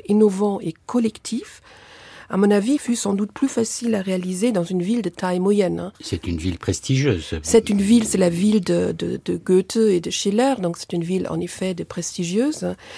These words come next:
Speaker 1: C'est aussi la ville où il y avait, euh, euh, Nietzsche, donc c'est aussi le, le, la tradition
Speaker 2: C'est
Speaker 1: de Nietzsche. Il a vécu longtemps à
Speaker 2: Il a
Speaker 1: Weimar.
Speaker 2: vécu à Weimar.
Speaker 1: Euh,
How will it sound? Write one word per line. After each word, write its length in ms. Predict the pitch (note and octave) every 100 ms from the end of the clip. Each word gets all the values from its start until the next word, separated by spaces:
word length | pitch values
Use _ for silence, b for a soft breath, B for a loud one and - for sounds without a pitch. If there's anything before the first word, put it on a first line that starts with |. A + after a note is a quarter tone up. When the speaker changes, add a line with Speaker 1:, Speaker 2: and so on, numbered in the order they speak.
| B
Speaker 1:
C'est 140 | - F#3
aussi 360 | F3 - G#3+
la 160 | G#3+ F#3
ville 380 | E3+ G3 F#3+ F3
où 100 | F3
il 120 | E3
y 40 |
avait, 460 | F3 E3+ F3+ F3+ F3
euh, 380 | - E3 D#3+ - - B B B -
euh, 260 | D#3+ D#3
Nietzsche, 540 | F3 A3 D4 - D4+ C4+
donc 240 | F3 E3+
c'est 240 | - E3 -
aussi 340 | - - G3
le, 160 | F3+ E3
le, 200 | F3 E3
la 180 | E3
tradition 400 | - E3+ F3 -
Speaker 2:
C'est 160 | E3+ F3+
Speaker 1:
de 40 |
Nietzsche. 260 | G3+ B3+ -
Il 80 | F3+
a 40 |
vécu 300 | F3+ G3+ -
longtemps 400 | G#3 F3+ - E3+
à 60 | F3
Speaker 2:
Il 80 | F#2+
a 80 | F#2+
Speaker 1:
Weimar. 240 | G#2 F3+
Speaker 2:
vécu 100 | G#2
à 40 | E2
Weimar. 280 | D#2 E2
Speaker 1:
Euh, 380 | F3 F3 E3+ E3+